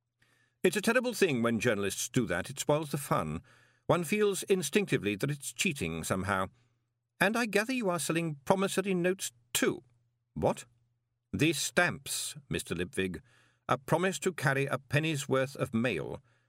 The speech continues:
A promise that must be kept. Uh, do come and look at this."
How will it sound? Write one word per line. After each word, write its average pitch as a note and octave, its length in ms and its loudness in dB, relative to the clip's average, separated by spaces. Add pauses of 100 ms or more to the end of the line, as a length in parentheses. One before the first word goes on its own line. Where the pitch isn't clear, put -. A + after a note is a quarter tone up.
(220)
A G2 80 0
promise E3 340 -2
that E3+ 140 -4
must C#3 200 -2
be D3+ 120 -4 (140)
kept. - 460 -4 (380)
Uh, A3 60 4
do D#4 140 0
come A3+ 180 -2
and E3 100 0
look C#3+ 140 0
at C#3 120 -2
this." - 400 -4